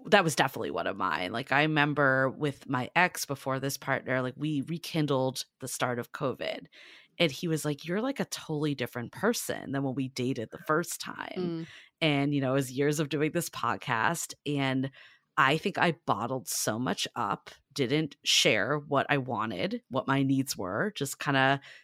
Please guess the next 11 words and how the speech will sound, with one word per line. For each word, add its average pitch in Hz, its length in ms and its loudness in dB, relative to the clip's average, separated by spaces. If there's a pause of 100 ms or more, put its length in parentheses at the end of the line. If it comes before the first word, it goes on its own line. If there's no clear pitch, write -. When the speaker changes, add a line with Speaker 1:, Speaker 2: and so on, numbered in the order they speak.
Speaker 1:
didn't 156 180 0
wanna 180 180 2
rock 165 320 4
the 185 100 -2
boat, 202 380 4
didn't 147 240 -2
wanna 160 200 2
make 165 240 0
anything 165 340 0
not 156 260 2
work. 160 460 0